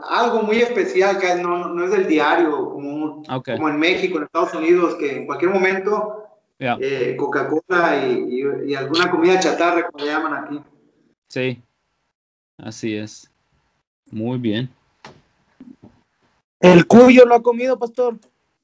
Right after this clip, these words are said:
Speaker 1: El cuy, sí, sí lo he comido unas pocas veces. Una porque, porque es caro, hermano. <laughs> Y aparte, este,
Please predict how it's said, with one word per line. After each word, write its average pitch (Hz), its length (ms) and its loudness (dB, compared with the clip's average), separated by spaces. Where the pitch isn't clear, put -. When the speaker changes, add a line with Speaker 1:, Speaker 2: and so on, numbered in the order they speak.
Speaker 1:
El 160 200 0
cuy, 247 260 2
sí, 208 240 -2
sí 170 80 -2
lo 208 120 0
he - 20 -6
comido 190 380 2
unas 190 280 -2
pocas 226 340 0
veces. 180 480 -2
Una 240 460 0
porque, 160 760 -2
porque 160 260 -6
es 208 100 -4
caro, 175 340 -2
hermano. 147 400 -6
<laughs> - 600 -6
Y 170 340 2
aparte, 170 560 0
este, 147 640 -2